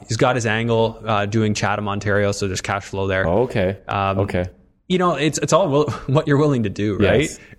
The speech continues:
Speaker 2: Yes.
Speaker 1: <laughs> If, if you're single, I feel like you have the ability to do these things. Once you're in a
Speaker 2: Yes.
Speaker 1: relationship, you're, you're kinda tied to a,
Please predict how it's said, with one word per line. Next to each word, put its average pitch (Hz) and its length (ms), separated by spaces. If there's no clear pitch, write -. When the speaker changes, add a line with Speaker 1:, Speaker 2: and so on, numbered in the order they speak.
Speaker 2:
Yes. 76 280
Speaker 1:
<laughs> - 100
If, 147 240
if 147 140
you're 147 80
single, 175 500
I 120 80
feel 151 220
like 147 260
you 131 80
have 131 240
the 123 120
ability 117 480
to 107 100
do 104 180
these 127 280
things. 160 440
Once 143 240
you're 156 140
in 151 80
a 147 40
Speaker 2:
Yes. 135 60
Speaker 1:
relationship, 123 680
you're, 110 240
you're 110 340
kinda 123 260
tied 110 360
to 107 180
a, 101 80